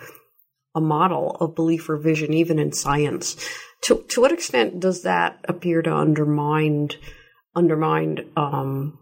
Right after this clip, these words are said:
the idea of science pursuing, you know, ob-, be, pursuing truth and, and, and being objective, the,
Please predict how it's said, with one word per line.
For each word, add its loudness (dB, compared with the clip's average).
the 0
idea 2
of -4
science 2
pursuing, -2
you 4
know, -2
ob-, 2
be, 8
pursuing -2
truth 0
and, 0
and, 0
and -2
being 2
objective, -4
the, 0